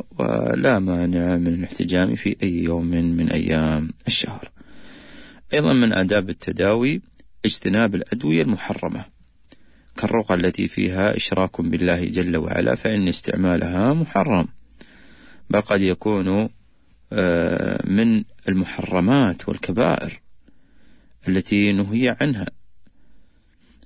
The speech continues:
آه، أيضا من آداب التداوي اجتناب الأدوية، آه، الكونية التي حرمت،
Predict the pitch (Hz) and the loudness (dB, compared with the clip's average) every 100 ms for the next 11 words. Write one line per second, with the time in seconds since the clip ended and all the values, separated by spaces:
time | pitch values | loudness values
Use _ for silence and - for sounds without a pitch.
0 | - - 92 85 - 175 147 123 131 92 | -8 -2 -2 -2 -2 0 2 2 2 2
1 | 87 95 101 104 _ _ - - - - | 2 2 0 -2 _ _ -20 -14 -10 -6
2 | 87 104 127 123 - 120 110 98 - - | 0 2 2 0 -2 -2 0 -2 -4 -20
3 | - _ _ - - - - 143 101 98 | -20 _ _ -14 -6 -6 -2 -2 0 2
4 | 92 87 - _ - - _ _ _ - | 0 -2 -10 _ -20 -20 _ _ _ -6
5 | 90 87 85 - - - - 107 - 104 | 0 2 2 0 -4 -6 -4 -2 0 2
6 | 113 135 135 117 104 117 135 - - _ | 4 4 2 2 0 0 0 -2 -8 _
7 | _ _ - - 220 131 92 85 82 - | _ _ -16 0 0 2 -2 -2 -4 -8
8 | - - | -18 -18